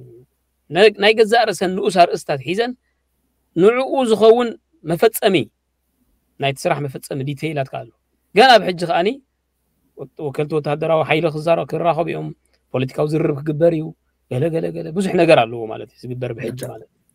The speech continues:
Speaker 1: ኣብዚ ጉዳይ እዚ ኣሜሪካ ንምስምምዖም ጥራይ ኣይኮነን። እዚ ስምምዕ እዚ ኣብ መፈፀምታ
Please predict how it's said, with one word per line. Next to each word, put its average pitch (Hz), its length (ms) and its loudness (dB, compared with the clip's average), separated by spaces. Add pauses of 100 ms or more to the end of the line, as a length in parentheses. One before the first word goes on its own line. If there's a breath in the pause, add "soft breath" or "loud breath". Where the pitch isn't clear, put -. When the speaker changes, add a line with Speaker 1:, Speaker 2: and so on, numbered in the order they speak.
(460)
Speaker 1:
ኣብዚ 175 180 2
ጉዳይ 262 280 8
እዚ 240 120 2 (180)
ኣሜሪካ 240 380 2 (240)
ንምስምምዖም 220 540 2
ጥራይ 190 180 4
ኣይኮነን። 120 280 -4 (580)
እዚ 240 200 8
ስምምዕ 247 300 2
እዚ 226 120 2
ኣብ 214 120 4
መፈፀምታ 226 520 0